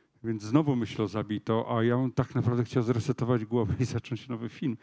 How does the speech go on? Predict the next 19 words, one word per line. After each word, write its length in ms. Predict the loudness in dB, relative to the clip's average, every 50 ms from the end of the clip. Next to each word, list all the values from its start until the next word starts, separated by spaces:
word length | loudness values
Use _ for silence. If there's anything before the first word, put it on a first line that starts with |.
| -12 -20 -20 -20 -20 -18
w 60 | -2
którym 240 | 0 2 2 2 4
kawałek, 540 | 4 4 4 6 6 4 4 2 0 0
nie 120 | 2 2 2
ukrywam, 460 | 2 2 0 0 0 2 2 0 0
będzie 320 | -2 -2 -4 -4 -6 -10
też 240 | -12 -14 -16 -14 -12
taki, 440 | -12 -14 -12 -14 -14 -16 -16 -16 -20 -20 -20 -20 -20 -20 _ _ _ _ _ _ -10
e, 40 | -8 -6 -4 -4 -4 -4 -4 -4 -6 -6 -6 -8 -8 -6 -4
no, 60 | -4
jakby 200 | -4 -4 -4 -6
to 80 | -6 -6
powiedzieć, 400 | -4 -6 -4 -4 -6 -6 -4 -2
nie, 120 | 0 0
nie 80 | 0 0
chcę 260 | 0 -2 -2 -2 -2 -4 -10
spoilerować, 720 | -14 -6 -4 -2 0 0 2 2 2 0 0 -2 -4 -4 -4
ale, 160 | -2 -2 -2 -2
e, 60 | -4